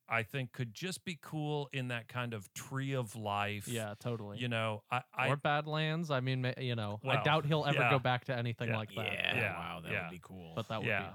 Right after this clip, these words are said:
Speaker 2: awesome.
Speaker 1: Yeah. I, I think the thing with that is we've seen performances like Terrence Malick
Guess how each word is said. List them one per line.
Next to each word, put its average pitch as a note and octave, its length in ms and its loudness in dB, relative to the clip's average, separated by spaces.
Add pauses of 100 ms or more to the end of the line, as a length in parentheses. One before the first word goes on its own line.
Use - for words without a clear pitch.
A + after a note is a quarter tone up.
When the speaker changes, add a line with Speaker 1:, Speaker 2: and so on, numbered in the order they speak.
Speaker 2:
awesome. G#2+ 340 -16 (120)
Speaker 1:
Yeah. E2+ 260 -4 (380)
I, B2 140 4 (300)
I C3 40 -6
think E3 460 -8 (100)
the A#2+ 180 -4
thing C3 220 -4
with A#2+ 140 -2
that A2 160 2
is G2+ 240 -6 (240)
we've B2+ 240 -4
seen F3+ 480 -6 (580)
performances C3+ 1200 -6 (200)
like G#2 500 -4 (160)
Terrence G2+ 540 -8
Malick F#2 400 -10